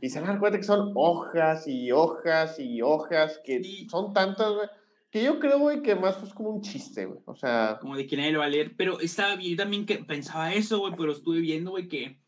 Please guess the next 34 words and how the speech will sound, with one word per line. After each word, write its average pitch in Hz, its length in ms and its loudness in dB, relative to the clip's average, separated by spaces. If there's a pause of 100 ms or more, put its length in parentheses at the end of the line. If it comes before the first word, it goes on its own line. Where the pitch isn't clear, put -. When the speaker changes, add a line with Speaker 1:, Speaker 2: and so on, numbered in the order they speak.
(400)
Speaker 2:
han 131 100 -8
habido 165 220 0
abogados, 156 540 0
güey, 185 240 -6
que 139 120 -10
han 147 280 -10
dicho, 156 380 -4
güey, 170 200 -2
que 143 440 -2 (320)
por 143 200 0
ser 151 280 -2
algo 151 440 -2
que - 100 -6
está 156 160 -6
en 156 80 0
una 156 180 -2
cláusula 156 560 -2
de 139 120 -6
trabajo, 131 520 -4
güey, 196 200 -4
porque 147 300 -6
no, 151 200 0
no 156 200 -2
es 160 80 -2
la 180 160 -4
cláusula 175 460 -4
de, 156 80 -4
por 139 180 -6
ejemplo, 156 420 -4
tú 175 120 -2
que 202 100 -2
contratas 156 480 -4
a 160 60 -2
Amazon, 160 440 -2